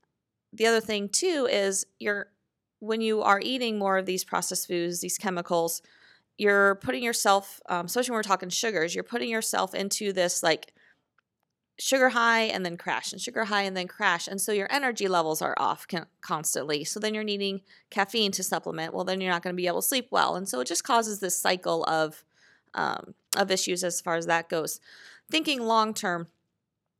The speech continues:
uh, we can start looking at more of the high cholesterol, diabetes,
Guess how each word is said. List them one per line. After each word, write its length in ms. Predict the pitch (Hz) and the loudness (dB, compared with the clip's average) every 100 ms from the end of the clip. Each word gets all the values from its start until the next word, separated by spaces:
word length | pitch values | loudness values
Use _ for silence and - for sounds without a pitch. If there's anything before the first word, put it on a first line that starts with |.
| - _ 190 | -20 _ 0
uh, 300 | 185 185 196 | 2 2 -2
we 200 | 220 220 | -4 -4
can 100 | 226 | -4
start 220 | 220 220 | 0 2
looking 340 | 208 208 202 190 | 2 0 -2 -2
at 300 | - 175 - _ | 0 0 -2 _
more 280 | 196 185 185 | -2 0 2
of 240 | 180 175 | 0 0
the 380 | 185 175 170 165 - _ _ | -2 0 0 -4 -12 _ _
high 160 | - 226 | 2 2
cholesterol, 580 | 226 185 - 175 165 165 | 4 0 2 2 2 4
diabetes, 1120 | 190 180 185 170 165 160 156 151 - - - | 4 4 2 -4 -4 -6 -6 -4 -4 -4 -6